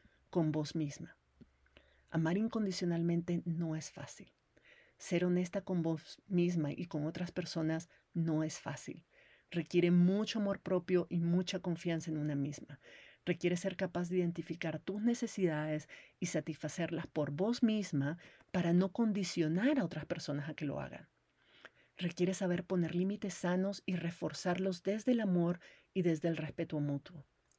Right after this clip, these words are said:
No es fácil, pero la mejor forma de vivir en paz y en armonía con vos misma y con el resto es desde la autenticidad.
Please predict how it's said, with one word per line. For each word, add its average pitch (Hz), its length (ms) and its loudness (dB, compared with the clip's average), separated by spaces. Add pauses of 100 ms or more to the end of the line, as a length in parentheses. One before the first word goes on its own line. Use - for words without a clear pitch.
(440)
No 151 220 0
es - 160 -4
fácil, 175 400 -6 (640)
pero 180 180 2
la 165 140 4
mejor 233 560 -2
forma 185 640 -2 (600)
de 165 200 4
vivir 170 340 0
en 180 140 4
paz 160 480 -4 (180)
y 175 160 0
en 160 120 2
armonía 156 520 0
con 156 200 -4
vos 170 180 -2
misma 175 320 0
y - 120 -10
con 151 200 -2
el 151 80 0
resto 156 540 0 (540)
es 170 260 4
desde 156 240 2
la 151 80 0
autenticidad. 143 720 -2